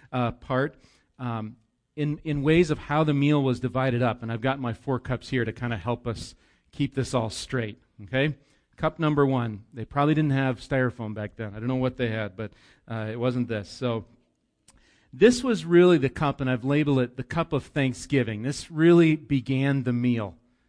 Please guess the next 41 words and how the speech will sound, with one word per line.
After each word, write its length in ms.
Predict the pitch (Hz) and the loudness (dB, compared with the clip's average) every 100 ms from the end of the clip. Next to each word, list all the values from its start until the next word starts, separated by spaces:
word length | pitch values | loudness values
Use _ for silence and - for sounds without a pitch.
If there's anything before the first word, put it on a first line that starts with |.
| _ _ _ _ | _ _ _ _
Maybe 220 | 120 123 | -6 0
like 260 | 143 143 143 | 2 2 2
us 280 | 147 127 - | 0 0 -4
that 120 | 127 | -6
we 120 | 127 | -2
would 160 | 123 123 | -2 -4
start, 340 | - 127 120 | -4 -2 -2
maybe 220 | 123 120 | -4 -4
we 100 | 123 | -2
wouldn't 300 | 127 123 120 - - - | 0 -2 -4 -10 -20 -6
raise 320 | 127 139 127 | 0 2 4
our 80 | 127 | 2
glasses 480 | 123 127 135 135 131 | 4 2 2 -2 -4
at 40 | |
the 140 | 120 127 | -2 0
beginning, 320 | 127 139 156 | 0 0 0
but 120 | 127 | -2
we 100 | 127 | -2
would 160 | 123 123 | -2 -4
say 220 | 135 123 | -4 -4
a, 120 | 120 - _ | -4 -10 _
a 60 | 120 | -14
thanksgiving 800 | - 147 139 - - 135 143 147 | -4 -2 -2 -4 -2 0 0 -2
for 120 | 139 | -4
the 80 | 123 | -2
meal, 320 | 123 127 143 | 2 2 0
for 160 | - 123 | -2 -8
what 200 | 123 135 | -6 -6
we're 60 | |
gonna 200 | 123 120 | -4 -4
have. 420 | 104 117 123 131 _ _ _ _ | -4 -6 -6 -8 _ _ _ _
Um, 360 | 123 120 107 104 _ _ | -10 -8 -8 -12 _ _
again, 240 | 131 156 | -2 0
divided 360 | 147 131 156 185 | 0 0 0 0
in 100 | 160 | -2
parts, 380 | - 196 170 - | -4 -2 -2 -2
but 140 | 143 | -6
this 180 | 143 - | -6 -4
first 320 | - 175 175 | -2 -2 -2
cup 240 | 170 156 - | -4 -6 -6
of 160 | 135 | -10